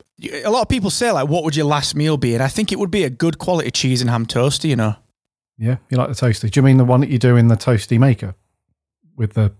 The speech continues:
Speaker 1: Anything, as long as it's got cheese, it's got ham, and it's melted on toast or ra-, in or around toast,
Speaker 2: Cool,
Speaker 1: you know?
Speaker 2: cool, cool. Yeah, yeah. 'Cause they always get dirty after a while, don't they? You have to make sure you clean them properly. You know, the ones that almost like
Speaker 1: Yeah.
Speaker 2: a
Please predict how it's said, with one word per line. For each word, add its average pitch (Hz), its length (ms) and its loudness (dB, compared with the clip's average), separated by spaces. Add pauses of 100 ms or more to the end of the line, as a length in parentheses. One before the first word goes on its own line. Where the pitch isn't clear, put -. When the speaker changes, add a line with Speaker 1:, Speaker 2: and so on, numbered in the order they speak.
Speaker 1:
Anything, 165 360 -2
as 120 120 -4
long 160 160 0
as 156 60 -2
it's 151 100 -6
got - 180 -2
cheese, 165 340 0
it's 123 120 -8
got 131 180 -2
ham, 135 220 0
and 120 80 -4
it's - 100 -10
melted 131 320 -2
on 113 140 -4
toast 117 400 -2
or 110 120 -2
ra-, 113 180 -2 (100)
in 139 160 -2
or 131 100 0
around 120 480 -2
toast, 113 540 -4
Speaker 2:
Cool, - 160 -2
Speaker 1:
you 135 40 4
know? 151 220 0
Speaker 2:
cool, 104 200 -4
cool. 95 280 -6 (240)
Yeah, 107 120 -2
yeah. 95 180 -2 (1040)
'Cause 139 100 -6
they 196 120 -2
always 196 140 0
get 165 180 -6
dirty 185 280 2
after 107 280 2
a 110 40 0
while, 101 140 0
don't 123 140 0
they? 110 80 0
You 113 60 2
have 113 100 0
to 135 100 -2
make 127 180 0
sure 123 120 0
you 113 80 4
clean 120 220 2
them 104 100 4
properly. 110 240 -2
You - 20 2
know, 135 100 4
the 123 60 2
ones 120 220 2
that - 120 -6 (840)
almost 127 320 2
like 117 220 2
Speaker 1:
Yeah. 107 160 2
Speaker 2:
a - 500 -8